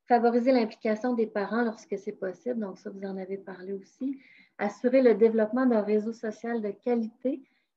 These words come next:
et préparer la transition à la vie adulte des jeunes, notamment misant sur une scolarisation et une qualification améliorée. Euh, plusieurs jeunes en ont parlé aussi, euh, lors des audiences, là, euh, de l'importance de mieux soutenir la transition à la vie adulte.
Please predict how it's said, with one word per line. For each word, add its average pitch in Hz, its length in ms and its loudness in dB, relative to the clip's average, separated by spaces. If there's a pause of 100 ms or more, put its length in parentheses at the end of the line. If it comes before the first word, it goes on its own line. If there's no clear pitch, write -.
et 208 100 2
préparer 262 540 2
la 226 180 2
transition 214 540 -4
à 220 40 0
la 208 120 2
vie 202 100 -2
adulte 202 340 0
des 196 200 2
jeunes, 208 320 -2
notamment 202 420 -4
misant 226 380 0
sur 214 260 -14
une 196 140 -4
scolarisation 220 1080 -4 (420)
et 214 80 -2
une 214 260 0
qualification 240 720 -2
améliorée. 202 720 -4 (460)
Euh, 190 140 0
plusieurs 220 340 -2
jeunes 302 200 0
en 226 160 2
ont 208 80 -2
parlé 214 360 -2
aussi, 214 520 -6
euh, 190 60 -2
lors 190 160 -4
des 196 220 -2
audiences, 196 640 -8
là, 196 100 -6
euh, 185 300 -6
de 185 60 -14
l'importance 208 560 -6
de 208 120 -2
mieux 202 160 -4
soutenir 202 460 -8
la 196 100 -8
transition 196 420 -12
à 202 40 -10
la 196 120 -12
vie 185 120 -20
adulte. 196 420 -14